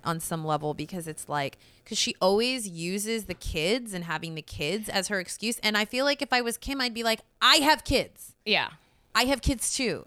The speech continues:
Speaker 1: and I work, and I
Speaker 2: And
Speaker 1: have my
Speaker 2: it's
Speaker 1: businesses."
Speaker 2: not
Speaker 1: And it's
Speaker 2: as
Speaker 1: like
Speaker 2: if Courtney doesn't have nannies as well. She does.
Speaker 1: And
Speaker 2: We know
Speaker 1: she
Speaker 2: she
Speaker 1: has, like, she has money, and she has a career. She's just basically, they totally hit the nail on the head where it's like,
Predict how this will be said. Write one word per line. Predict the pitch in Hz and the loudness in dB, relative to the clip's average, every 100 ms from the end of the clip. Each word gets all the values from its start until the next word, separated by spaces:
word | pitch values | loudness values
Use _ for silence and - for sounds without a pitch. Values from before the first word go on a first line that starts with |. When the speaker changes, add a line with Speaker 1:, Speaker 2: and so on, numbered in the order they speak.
| - | -2
Speaker 1:
and | 214 | 2
I | 220 | 4
work, | 208 196 - - | 4 2 0 -8
and | 220 202 | -2 4
I | 202 | 6
Speaker 2:
And | 233 | 6
Speaker 1:
have | 233 | 4
my | |
Speaker 2:
it's | 226 | 2
Speaker 1:
businesses." | 226 208 185 156 240 | 2 -2 -6 -4 4
Speaker 2:
not | 240 | 6
Speaker 1:
And | 269 | 6
it's | 285 | 4
Speaker 2:
as | |
Speaker 1:
like | 233 | 4
Speaker 2:
if | 240 - - - | 2 0 -16 -14
Courtney | - 233 214 | -2 0 2
doesn't | 202 190 185 | 0 0 -2
have | 190 180 175 | 0 2 0
nannies | 156 143 202 180 180 180 | -4 -2 -2 -2 -4 -2
as | 180 165 | -2 2
well. | 170 180 156 - - | 4 4 2 -4 -4
She | - 269 | -2 2
does. | 247 208 247 - | 2 2 0 0
Speaker 1:
And | |
Speaker 2:
We | 302 | 4
know | 277 | 6
Speaker 1:
she | 220 | 6
Speaker 2:
she | 370 | 6
Speaker 1:
has, | 392 | 4
like, | 427 427 - | 2 0 -2
she | - - 349 370 370 | -4 -2 0 0 0
has | 370 370 | 0 0
money, | 349 403 427 262 | 0 0 0 -2
and | 240 247 | -2 -2
she | 285 | -6
has | 262 233 285 | -4 0 0
a | 302 | -2
career. | - 285 311 311 | -6 -6 -2 -2
She's | - 247 226 | -2 -2 -4
just | 285 | -4
basically, | 202 220 - - 226 | -2 -4 -4 -4 -2
they | 190 208 | 0 0
totally | - 320 381 339 | 4 4 6 4
hit | 254 - | 2 0
the | |
nail | 175 220 | 2 4
on | 190 156 | 4 2
the | |
head | 156 147 | 0 0
where | 156 156 | 2 0
it's | - | 2
like, | 151 | -2